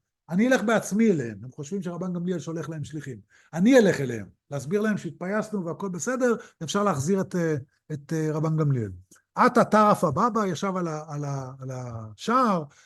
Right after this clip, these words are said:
אמר לו, "מה זה בן מה זה יזה?" כן, עם המדים, עוד פעם אותו משחק מילים, יש פה הרבה, אה, משחקים כאלה, כי עוד פעם, המשחקים האלה הם, הם דיבור עקיף, כי הכל היה פה מאוד רגיש, צריך להבין, יש פה עוצמה,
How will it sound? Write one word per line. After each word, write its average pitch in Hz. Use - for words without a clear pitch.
אמר 202
לו, 208
"מה 165
זה 208
בן 190
מה 170
זה 170
יזה?" 190
כן, 208
עם 185
המדים, 170
עוד 196
פעם 180
אותו 160
משחק 160
מילים, 208
יש 170
פה 170
הרבה, 156
אה, 151
משחקים 170
כאלה, 202
כי 202
עוד 226
פעם, 196
המשחקים 170
האלה 226
הם, 208
הם 180
דיבור 185
עקיף, -
כי 175
הכל 220
היה 220
פה 214
מאוד 190
רגיש, 180
צריך -
להבין, 160
יש 143
פה 160
עוצמה, 175